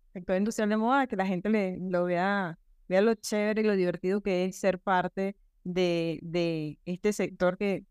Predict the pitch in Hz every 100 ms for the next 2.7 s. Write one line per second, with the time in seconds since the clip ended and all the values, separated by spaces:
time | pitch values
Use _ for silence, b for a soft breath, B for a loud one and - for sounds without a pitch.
0 | _ _ _ - 185 175 180 247 285 190
1 | 185 196 208 208 - 214 190 185 202 196
2 | 175 156 - - - 180 -